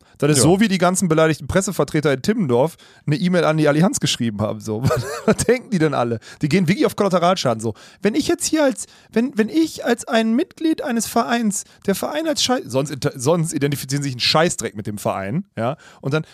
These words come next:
Speaker 1: wenn jetzt einer sagt, das ist ein Scheißverein, für den ich antrete, dann bringe ich alles zum Explodieren. Was für alles zum Explodieren? So, wir veranstalten die German Beach Tour, wir strahlen die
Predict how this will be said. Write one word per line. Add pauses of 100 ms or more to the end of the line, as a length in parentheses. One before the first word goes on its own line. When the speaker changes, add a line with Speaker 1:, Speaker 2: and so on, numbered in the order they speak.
(120)
Speaker 1:
wenn
jetzt
einer
sagt,
das
ist
ein
Scheißverein,
für
den
ich
antrete, (200)
dann (320)
bringe
ich
alles
zum
Explodieren. (680)
Was
für
alles
zum
Explodieren?
So,
wir
veranstalten
die
German
Beach
Tour,
wir
strahlen
die